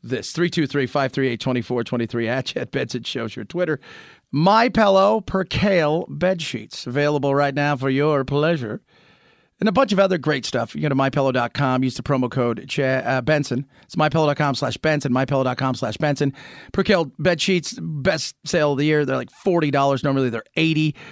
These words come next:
But on top of that, they've got all kinds of other amazing, incredible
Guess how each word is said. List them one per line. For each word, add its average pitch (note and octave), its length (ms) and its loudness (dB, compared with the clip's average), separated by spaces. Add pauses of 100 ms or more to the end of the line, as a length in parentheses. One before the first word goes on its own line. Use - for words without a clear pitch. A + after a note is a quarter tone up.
But A#3+ 100 0
on A#3 80 2
top C4+ 240 2
of G3 60 0
that, D#3+ 160 -2
they've B3 100 0
got B3 200 -2
all A#3+ 200 0
kinds G3+ 240 0
of D#3+ 180 -2
other F#3+ 300 0
amazing, F3+ 840 2
incredible D3 920 -2